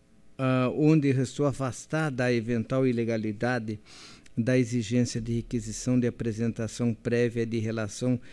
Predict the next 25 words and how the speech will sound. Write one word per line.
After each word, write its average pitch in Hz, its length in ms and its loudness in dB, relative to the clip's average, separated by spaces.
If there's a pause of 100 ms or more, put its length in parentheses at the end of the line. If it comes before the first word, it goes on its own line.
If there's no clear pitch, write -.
(240)
nominal 127 560 6
dos 113 320 -2
advogados 113 760 -2
que - 200 -4
irão 120 200 2
compor 120 720 0 (580)
à, 120 300 -4 (300)
à 120 120 -6 (100)
equipe 123 460 -2
técnica. 104 920 -6 (460)
Todos 139 500 2
os 107 520 -6
órgãos 117 540 -2
falaram, 156 680 0 (880)
conhecem 147 840 4
e 151 140 6
não 147 400 6
dão 135 260 4
provimento 120 840 2
ao 117 80 0
agravo. 104 420 -6 (540)
Eu, 143 200 8
em 139 80 8
preliminar, 123 580 2
conheço. 165 720 0